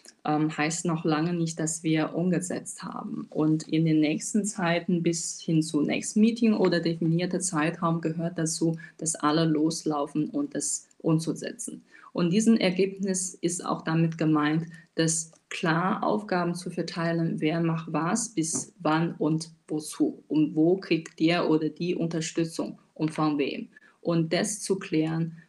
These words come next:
hilft auch schon, dass wir diesen Ergebnisse bis hin zu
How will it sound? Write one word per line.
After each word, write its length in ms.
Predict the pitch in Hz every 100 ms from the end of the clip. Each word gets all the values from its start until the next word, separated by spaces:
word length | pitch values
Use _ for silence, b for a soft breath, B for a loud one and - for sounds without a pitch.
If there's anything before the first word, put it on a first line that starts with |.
| _
hilft 480 | - 175 170 - - -
auch 300 | 156 160 -
schon, 420 | - 165 165 - -
dass 260 | - -
wir 200 | 151 160
diesen 440 | 165 170 165 170 -
Ergebnisse 800 | 131 - 160 - 165 160 151 -
bis 240 | 180 180 -
hin 240 | 170 160
zu 340 | 160 165 165